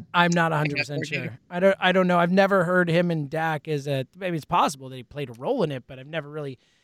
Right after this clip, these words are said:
Speaker 1: he's never been credited. It's not like, "Oh, wow, what a great job Kellen Moore did with Dak Prescott." I've never heard that before. Have you?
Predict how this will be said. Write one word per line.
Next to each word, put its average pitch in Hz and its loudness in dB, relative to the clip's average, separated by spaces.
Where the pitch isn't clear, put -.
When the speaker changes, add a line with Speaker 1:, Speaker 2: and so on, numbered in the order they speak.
Speaker 1:
he's 208 0
never 202 4
been 165 0
credited. 135 -4
It's 135 -8
not 151 -6
like, 139 -10
"Oh, 123 0
wow, 185 0
what 165 -4
a - -12
great 165 -8
job 160 0
Kellen 160 2
Moore 165 0
did 151 -8
with 131 -14
Dak 147 -12
Prescott." 143 -12
I've 135 -14
never 143 -14
heard 117 -18
that 143 -18
before. 120 -20
Have 117 -20
you? 160 -14